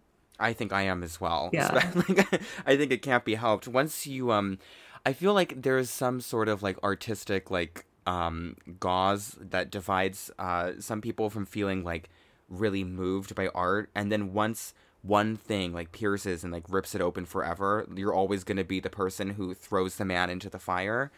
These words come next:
Speaker 2: Mm-hmm.
Speaker 1: and, like, be
Speaker 2: <laughs>
Speaker 1: swept away by enormous feeling. And, uh, I, I think for me, honestly, it was, like,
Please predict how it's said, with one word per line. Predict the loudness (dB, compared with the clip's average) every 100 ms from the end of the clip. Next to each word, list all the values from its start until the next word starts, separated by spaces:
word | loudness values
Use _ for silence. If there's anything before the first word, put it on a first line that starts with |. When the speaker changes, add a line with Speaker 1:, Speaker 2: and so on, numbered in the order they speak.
| -16 -4
Speaker 2:
Mm-hmm. | 2
Speaker 1:
and, | 2 4
like, | 0 0
be | 6
Speaker 2:
<laughs> | 10 12 12
Speaker 1:
swept | 8 0
away | -2 0 2
by | 0 -2 -4
enormous | -4 -2 0 -2 -4
feeling. | -4 0 0 -2 -6 -12 -20 -20 -6
And, | -2 -2 -2 -2
uh, | 0 0
I, | -2 -2
I | -4
think | -4 -8
for | -2 -2
me, | 0
honestly, | 2 2 0 -2 -2 0
it | -2
was, | -4 -4 -4
like, | -4